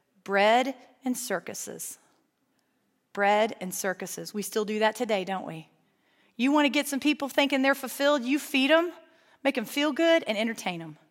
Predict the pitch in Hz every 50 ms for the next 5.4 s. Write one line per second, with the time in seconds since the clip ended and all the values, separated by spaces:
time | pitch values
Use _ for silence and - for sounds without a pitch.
0 | _ _ _ _ _ _ _ _ _ _ _ _ _ _ _ _ 196 190 247 269
1 | 262 277 254 - - 214 196 - - - 247 233 233 233 226 226 226 214 226 220
2 | 220 214 208 233 226 226 214 220 208 - 240 226 220 - 226 - - 247 240 240
3 | - - - _ _ _ _ _ _ _ _ _ _ _ _ _ _ _ _ _
4 | _ _ _ _ _ _ - - _ _ _ - - 277 277 294 302 294 302 302
5 | 302 285 240 202 185 185 202